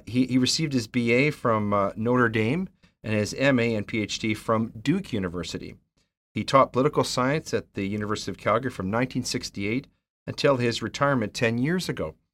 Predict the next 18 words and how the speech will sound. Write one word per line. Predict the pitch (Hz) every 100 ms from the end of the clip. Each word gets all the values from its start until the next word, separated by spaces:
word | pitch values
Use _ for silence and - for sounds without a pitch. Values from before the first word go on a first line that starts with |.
| - - _
He's | 107
the | 127
author | 156 175 135
of | 107
many | 110 113 151
books | 135 107 120 - -
and | 104
articles | 107 123 - 98
that | -
we're | 101
gonna | 101 92
talk | 113 139
about | 123 90 -
today | 90 90
on | 104 110
topics | 113 110 104 -
such | 104 104
as | 87